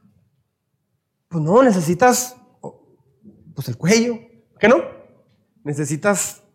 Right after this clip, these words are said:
piernas, pies. ¿Alguien se ha golpeado la uña del dedo chiquito del pie? ¿O, o el, o el dedo chiquito del pie? Yo soy bueno para pegarme en las bases de las camas metálicas.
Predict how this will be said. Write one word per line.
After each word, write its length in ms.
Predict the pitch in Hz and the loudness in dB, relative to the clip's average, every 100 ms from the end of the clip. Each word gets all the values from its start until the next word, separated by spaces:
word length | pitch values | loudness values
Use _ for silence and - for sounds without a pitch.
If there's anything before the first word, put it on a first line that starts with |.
| _ - | _ -6
piernas, 760 | 139 185 196 185 175 - - _ _ _ - | 0 2 2 2 0 -4 -20 _ _ _ -6
pies. 280 | 143 170 - - - | -2 -2 -4 -18 0
¿Alguien 280 | 233 285 320 | 4 4 4
se 80 | |
ha 60 | 330 | 4
golpeado 800 | 311 294 262 240 247 269 269 - - - - | 4 2 4 6 8 8 4 0 -20 -14 0
la 200 | 185 170 | 4 4
uña 680 | 196 240 262 277 - - - | 4 4 6 4 2 -4 -14
del 360 | 170 170 160 151 | -6 -4 -2 0
dedo 240 | 185 233 | 4 4
chiquito 320 | 226 202 202 | 2 -6 -2
del 100 | 226 | 0
pie? 420 | 208 277 - - _ _ _ _ _ | 0 -4 -6 -20 _ _ _ _ _
¿O, 100 | 151 | -8
o 180 | 151 151 | 0 2
el, 80 | 160 | 4
o 100 | 175 | 4
el 80 | 165 | 6
dedo 200 | 175 214 | 4 4
chiquito 380 | - 185 190 214 | 0 -8 -4 -4
del 100 | 202 | -4
pie? 260 | 254 - - _ _ _ - | -8 -10 -20 _ _ _ 0
Yo 120 | 220 | 2
soy 160 | 240 254 | 4 4
bueno 480 | 185 220 269 269 | 6 6 8 6
para 200 | 226 202 | 6 4
pegarme 360 | 175 170 180 233 | 4 4 6 6
en 40 | 220 | 4
las 160 | 170 | 4
bases 240 | 175 220 220 | 4 0 0
de 80 | |
las 160 | 190 151 | 0 2
camas 240 | 175 196 | 2 2
metálicas. 680 | 214 175 185 190 147 131 _ | 2 2 2 0 -6 -18 _